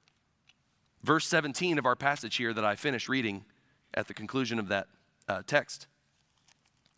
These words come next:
tells us that the nation in which Ahaz sought his salvation would actually become the very instrument of Yahweh's judgment. <laughs> Isn't that an interesting little plot twist?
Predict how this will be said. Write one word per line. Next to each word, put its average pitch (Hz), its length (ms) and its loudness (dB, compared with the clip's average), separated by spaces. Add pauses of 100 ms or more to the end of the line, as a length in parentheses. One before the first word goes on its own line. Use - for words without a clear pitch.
(300)
tells 170 260 4
us 147 100 -4
that 143 180 0
the 143 100 0
nation 139 500 2
in 127 180 -2
which - 340 0 (600)
Ahaz 160 560 4
sought - 420 4
his 151 140 -6
salvation 135 720 2 (340)
would 123 140 2
actually 160 380 4
become 117 420 0 (220)
the 113 80 -4
very 156 220 6
instrument 139 580 0
of 104 180 -6
Yahweh's 113 680 2 (400)
judgment. 175 460 4 (400)
<laughs> - 440 -20
Isn't - 180 -4
that 165 180 4
an 135 60 -12
interesting 101 420 -6
little 98 180 -6 (180)
plot - 260 0
twist? - 400 -8